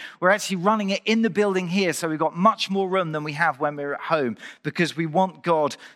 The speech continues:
to do something big among us. What about those people that you wrote on the card a couple of weeks ago and you're praying for them?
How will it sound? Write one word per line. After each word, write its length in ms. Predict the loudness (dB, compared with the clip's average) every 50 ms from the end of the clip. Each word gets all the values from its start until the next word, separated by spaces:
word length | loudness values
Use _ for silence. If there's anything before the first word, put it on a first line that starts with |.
| _ -4
to 100 | -2 -2
do 180 | 0 0 -2
something 480 | -2 -2 -2 -2 -2 -2 -4 -6 -6 -6
big 420 | -2 -2 0 0 0 -2 -6 -12 -18 -20 -20 -18 _ -6
among 380 | -6 -2 -2 -2 -2 -2 -4
us. 720 | -6 -8 -10 -14 -10 -8 -6 -6 -6 -6 -8 -10 -12 -14 -20 _ _ _ _ _ _ _ _
What 140 | -2 -2 2
about 200 | 2 2 0 0
those 180 | -6 -10 -12
people 500 | -10 -10 -10 -10 -6 -2 -2 -2 -2 -4 -10 -20 _ _
that 80 | -10 -6
you 120 | -6 -4
wrote 240 | 0 0 0 0 -2
on 120 | -6 -10
the 60 | -10 -12
card 340 | -12 -6 -4 -4 -2 -2 -4
a 60 | -6
couple 280 | -6 -10 -12 -8 -8 -8
of 60 | -6
weeks 280 | -6 -6 -6 -8 -10
ago 280 | -10 -8 -8 -8 -8 -8 -12 _ _ _ _ _ _ _ _ _ _ _ _ -4
and 140 | -4 -2
you're 80 | -2 -4
praying 500 | -6 -8 -6 -4 -4 -4 -4 -6 -8 -8
for 280 | -10 -8 -8 -8 -8 -8
them? 280 | -10 -16 -18 -20 _